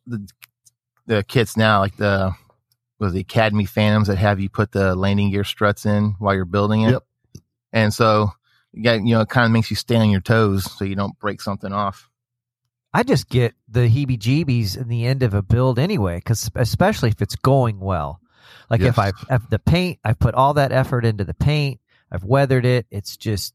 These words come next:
Speaker 3: I'm like, you know, decals or markings or whatever are sealed, everything looks perfect. All I gotta do is glue the canopy on or put some antennas or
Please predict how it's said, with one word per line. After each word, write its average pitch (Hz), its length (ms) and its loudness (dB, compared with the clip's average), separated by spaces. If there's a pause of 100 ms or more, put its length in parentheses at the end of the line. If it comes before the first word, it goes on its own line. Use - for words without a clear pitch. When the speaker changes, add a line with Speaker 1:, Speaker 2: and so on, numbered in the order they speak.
Speaker 3:
I'm 104 140 -6
like, 98 220 -8 (200)
you 120 100 -6
know, 98 120 -4
decals 143 560 0
or 98 140 0 (100)
markings 131 460 -2
or 101 60 0
whatever 131 420 2
are 87 60 -2
sealed, 143 580 0 (340)
everything 147 460 0
looks 113 200 -2
perfect. 143 340 0
All 143 140 0
I 147 60 -2
gotta 131 200 -4
do 135 180 0
is 104 140 -2
glue 131 260 2
the 143 80 2
canopy 135 540 -2
on 131 260 2
or 104 60 -2
put - 200 -2
some 127 140 -8
antennas 131 580 0
or 98 260 0